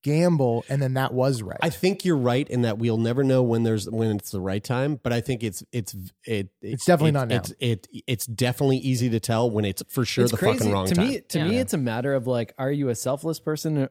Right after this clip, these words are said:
Speaker 3: or are you a selfish person? Because a lot of people look at this and go, "Well, it's only one percent of the people who are getting sick and dying."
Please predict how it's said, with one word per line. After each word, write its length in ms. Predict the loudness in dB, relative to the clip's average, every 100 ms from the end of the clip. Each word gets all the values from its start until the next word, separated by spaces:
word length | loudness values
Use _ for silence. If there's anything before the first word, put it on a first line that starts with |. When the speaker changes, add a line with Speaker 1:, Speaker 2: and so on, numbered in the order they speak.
| -2
Speaker 3:
or 160 | -2
are 100 | 0
you 160 | 0 -2
a 60 |
selfish 500 | -4 -4 -6 -6 -12
person? 460 | -10 -10 -8 -10 -8
Because 320 | -6 0 -2 -2
a 80 | -2
lot 240 | 0 0
of 140 | -2 -2
people 420 | -2 -2 -2 -2
look 220 | -2 -2
at 80 | -4
this 180 | -4 -4
and 120 | -2
go, 360 | -2 -2 -4 -8 _ -8
"Well, 460 | -2 0 -2 -4 _
it's 160 | -2 2
only 240 | 2 2
one 340 | 2 2 0
percent 420 | 0 -4 -2 0 0
of 80 |
the 80 | 0
people 320 | 0 -4 0
who 160 | 2 4
are 140 | 2
getting 300 | 0 -2 -2
sick 300 | -4 -4 -2
and 160 | 0 0
dying." 540 | 0 -2 0 -2 -2